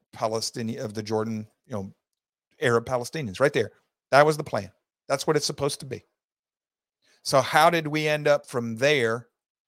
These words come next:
to this picture on the left now? How did that happen? The War of Independence for the Israeli nations. 'Cause after the, the U N said, "Okay, we're gonna create, um, Israel after World War Two,"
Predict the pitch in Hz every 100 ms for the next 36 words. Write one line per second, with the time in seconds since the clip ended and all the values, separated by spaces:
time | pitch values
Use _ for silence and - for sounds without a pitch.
0 | _ _ _ _ - 131 117 113 120 127
1 | - 143 156 139 127 135 - 139 147 143
2 | _ _ _ _ _ 151 151 151 151 160
3 | 175 - _ _ _ _ _ _ _ _
4 | _ _ _ - 147 127 156 165 143 151
5 | 131 147 160 131 - 120 117 110 131 123
6 | 117 131 - 95 - - - - 139 127
7 | 147 156 - 165 143 139 131 - 127 113
8 | 120 123 160 143 160 123 123 117 - 123
9 | 127 131 120 123 117 110 135 127 127 120
10 | - 123 107 107 98 95 - - 143 120
11 | 107 107 - 104 113 104 101 - 175 131